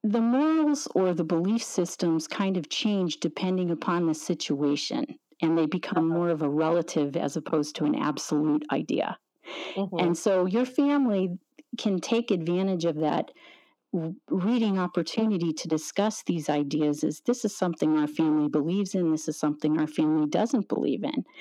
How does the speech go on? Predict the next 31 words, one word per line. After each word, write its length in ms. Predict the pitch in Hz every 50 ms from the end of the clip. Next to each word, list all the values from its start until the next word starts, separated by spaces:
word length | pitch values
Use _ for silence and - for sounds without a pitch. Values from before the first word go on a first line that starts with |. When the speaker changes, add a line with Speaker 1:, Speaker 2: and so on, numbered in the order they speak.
| - - - - _ -
Speaker 1:
If 240 | - 175 170 170 -
you're 140 | 180 175 180
in 80 | 180
a 60 | 180 175
situation 880 | - - 196 185 180 - - 175 170 170 165 175 - - 160 156 160
like 260 | 156 147 147 - -
this, 380 | - 240 240 214 180 170 - - - - - - -
our 160 | - 175 175
belief 520 | 170 170 170 160 165 180 202 208 - - -
doesn't 360 | - 170 165 156 156 147 143
change. 560 | 147 - - 233 240 208 175 160 160 156 - -
This 180 | 190 190 -
is 140 | 180 175 -
what 220 | 165 165 160 -
we 120 | 165 185 190
believe 580 | 165 165 156 160 175 180 175 170 156 156 - _ _ _ -
is 180 | - 160 156
always 460 | 175 160 160 151 151 147 139 139 -
right. 360 | 175 165 170 156 143 - - - -
It 200 | - 151 151 -
doesn't 340 | 185 190 185 180 320 - -
change 380 | - - 190 180 170 156 -
depending 480 | - 156 - - 175 165 165 160 156 151
upon 540 | 147 151 - - 175 170 160 147 139 135 135 _ _ _ -
the 80 | 170 156
situation. 960 | - - 156 147 - - 143 139 143 147 135 - - - - - - - - _ _ _ _ _ - - - - - - - - - _ -
Whereas 640 | 165 165 170 175 165 170 170 160 165 - - - - _ _ _ _ _ _ _ _ _ -
Speaker 2:
Yeah. 80 | 196
Speaker 1:
in 60 | 180
dystopian 680 | 170 175 170 - - 233 247 254 254 233 202 180 165 160
literature, 560 | 156 156 160 160 160 - - 165 160 160 160